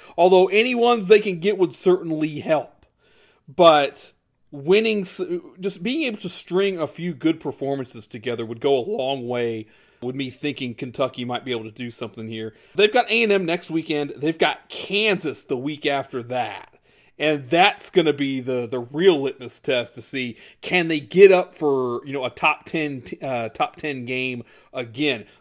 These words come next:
This one's at home. Jayhawks coming to Rupp. So if, you know, if they can't get up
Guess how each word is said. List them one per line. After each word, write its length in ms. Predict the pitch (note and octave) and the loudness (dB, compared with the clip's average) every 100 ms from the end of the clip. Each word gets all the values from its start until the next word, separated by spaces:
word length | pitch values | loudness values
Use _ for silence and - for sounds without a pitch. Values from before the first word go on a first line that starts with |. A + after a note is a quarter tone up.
| - | -8
This 180 | D#3+ F3 | -8 -4
one's 220 | C#4+ B3+ | -6 -6
at 120 | - | -2
home. 600 | G#3 D4 A3+ E3+ C3+ A#2+ _ _ _ - | 4 6 8 4 0 -8 _ _ _ -4
Jayhawks 500 | D3+ F3 G#3+ A3+ - | 2 6 6 6 2
coming 280 | B3 B3 C4 | 0 0 -4
to 40 | |
Rupp. 500 | B3 D4 C4+ D#3+ - - _ _ _ _ _ | 6 8 8 4 -4 -20 _ _ _ _ _
So 420 | - G#3+ G#3 F#3 | -2 6 8 8
if, 220 | D#3 D#3 F#3 | 6 2 -4
you 160 | F#3 | 0
know, 140 | F3+ E3+ | 2 2
if 180 | D#3 | 0
they 160 | - G3+ | 2 0
can't 280 | - C4 G#3 | 0 -4 0
get 120 | A3+ | 2
up 180 | G3+ | 2